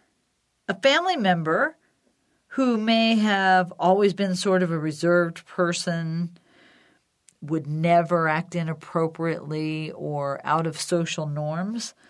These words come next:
might begin to remove their clothes in public. It happens all the time. They get hot, they go out stark naked to check their mailbox.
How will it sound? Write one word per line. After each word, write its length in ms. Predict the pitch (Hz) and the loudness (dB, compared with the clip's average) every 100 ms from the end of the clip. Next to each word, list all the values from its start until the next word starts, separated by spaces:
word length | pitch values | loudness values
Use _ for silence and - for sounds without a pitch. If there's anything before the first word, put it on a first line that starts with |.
| _ _ _ _ _ | _ _ _ _ _
might 440 | 156 175 214 214 - _ _ _ _ _ _ _ - | -2 0 0 -2 -8 _ _ _ _ _ _ _ -6
begin 480 | 160 165 208 233 240 | -4 0 2 0 0
to 120 | 226 | -2
remove 540 | 214 196 196 233 254 226 | 0 0 0 -2 -2 0
their 260 | 240 233 | 2 2
clothes 440 | 233 - 220 247 254 | -2 -2 -2 -2 -4
in 140 | 254 | -6
public. 480 | 247 311 339 - - | -2 -2 -2 -10 -12
It 100 | - | -14
happens 600 | 170 117 117 139 143 165 | -12 -12 -12 -10 -4 -2
all 240 | 156 165 | 0 0
the 120 | 202 | -2
time. 600 | 220 220 226 277 269 143 143 _ _ _ _ _ _ | -4 -2 -2 -2 -6 -8 -14 _ _ _ _ _ _
They 200 | 170 190 | 2 2
get 240 | 185 190 | 2 -2
hot, 380 | 170 170 196 - | 0 4 4 2
they 220 | 190 180 | -2 -2
go 220 | 180 180 202 | 0 2 2
out 180 | 208 | 2
stark 420 | - - 190 208 - | -2 -2 0 0 -4
naked 360 | 180 226 254 | -4 -4 -6
to 80 | 240 | -6
check 300 | 233 233 233 | -4 -4 -4
their 140 | 240 | -4
mailbox. 840 | 226 233 240 262 185 - - - | -2 0 0 -2 -4 -6 -12 -16